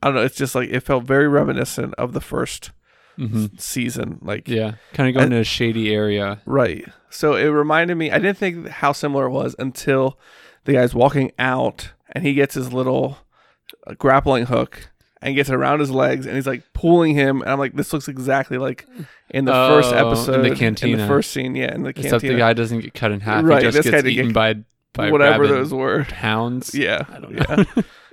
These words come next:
Speaker 1: So I was like, "Yeah, this feels very similar." He gets into a fight with a bunch of
Speaker 2: I did,
Speaker 1: people.
Speaker 2: I did think about that. When the
Speaker 1: Except
Speaker 2: grappling hook came out, I was
Speaker 1: Yeah.
Speaker 2: like, "Uh,
Speaker 1: Yeah.
Speaker 2: yeah."
Speaker 1: But this one felt like he was a lot more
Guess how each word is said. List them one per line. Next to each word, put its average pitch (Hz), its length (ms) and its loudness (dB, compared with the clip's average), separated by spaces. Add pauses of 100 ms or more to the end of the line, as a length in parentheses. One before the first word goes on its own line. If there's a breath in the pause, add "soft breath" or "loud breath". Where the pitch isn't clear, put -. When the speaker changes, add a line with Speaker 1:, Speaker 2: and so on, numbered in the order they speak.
Speaker 1:
So 131 420 2 (140)
I 139 60 2
was 131 140 0
like, 127 120 -2
"Yeah, 139 100 0
this 135 280 -4
feels 147 240 -2
very - 240 -4
similar." - 360 -8
He 147 100 -10
gets - 180 -6
into 135 220 -6
a 143 60 -4
fight - 280 -6
with - 120 -6
a - 40 -8
bunch 139 220 0
of 135 80 -2
Speaker 2:
I - 20 -2
did, 120 180 2
Speaker 1:
people. 131 380 -4 (140)
Speaker 2:
I 117 100 -2
did 110 220 -4
think 110 180 -6
about 107 220 -6
that. 104 320 -6
When 123 140 -2
the 120 40 2
Speaker 1:
Except 117 80 0
Speaker 2:
grappling 117 320 0
hook 107 180 -10
came 104 200 -10
out, 101 180 -8
I 87 60 -10
was 87 160 -8
Speaker 1:
Yeah. - 40 -10
Speaker 2:
like, - 240 -14
"Uh, - 220 -16 (140)
Speaker 1:
Yeah. - 120 -12
Speaker 2:
yeah." 110 120 -6 (440 soft breath)
Speaker 1:
But 147 120 2
this 185 160 4
one 202 140 0
felt 160 260 2
like 143 120 0
he 131 380 -4
was 131 200 -2
a 127 40 -4
lot 127 220 0
more 113 420 -8